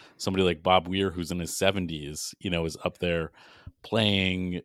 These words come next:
you know, out of his mind every night and just doing an incredible job,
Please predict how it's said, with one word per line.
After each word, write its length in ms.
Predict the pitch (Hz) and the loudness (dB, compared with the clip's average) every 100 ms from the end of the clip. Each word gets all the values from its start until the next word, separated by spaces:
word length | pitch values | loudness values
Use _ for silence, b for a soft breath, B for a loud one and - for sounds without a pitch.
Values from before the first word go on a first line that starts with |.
| _ | _
you 140 | 92 | -2
know, 120 | 87 | -2
out 160 | 82 98 | 2 2
of 60 | 92 | 2
his 140 | 80 | -2
mind 360 | 87 90 90 87 | -2 0 0 -2
every 200 | 82 85 | -4 -4
night 380 | 87 90 87 - - | -2 -2 -4 -6 -8
and 380 | 87 82 82 | -6 -4 -8
just 240 | - 78 - _ - | -10 -10 -12 _ -6
doing 220 | 90 87 | -4 -4
an 80 | 82 | -6
incredible 540 | 80 - 101 90 82 | -2 2 2 2 -4
job, 520 | 80 90 92 90 85 | -2 0 2 2 -2